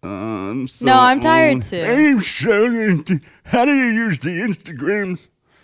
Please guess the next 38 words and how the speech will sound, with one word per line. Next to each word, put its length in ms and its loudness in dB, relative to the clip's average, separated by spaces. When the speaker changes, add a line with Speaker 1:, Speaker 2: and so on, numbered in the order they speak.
Speaker 2:
Okay, 280 -6
wow. 260 -6
Speaker 1:
So 260 0
I 100 4
apologize. 680 2
I'm 100 -6
gonna 120 -2
get 160 -2
back 200 -2
to 160 -4
it 80 -6
this 180 -12
week 300 -10
and 120 -14
start 220 -8
posting 340 -8
again. 480 -6
And 80 -6
Speaker 2:
Sure. 220 -4
Speaker 1:
I, 80 -6
I 40 -2
still 240 0
haven't 200 0
even 140 -4
put 200 -4
up 80 -6
the 80 -10
schedule 400 -6
for 140 -12
February. 500 -6
Speaker 2:
February. 640 -2
Speaker 1:
February. 1200 2
Speaker 2:
And 100 2
it's, 140 0
like, 160 2
almost 340 -2
over 240 -4
now. 300 -8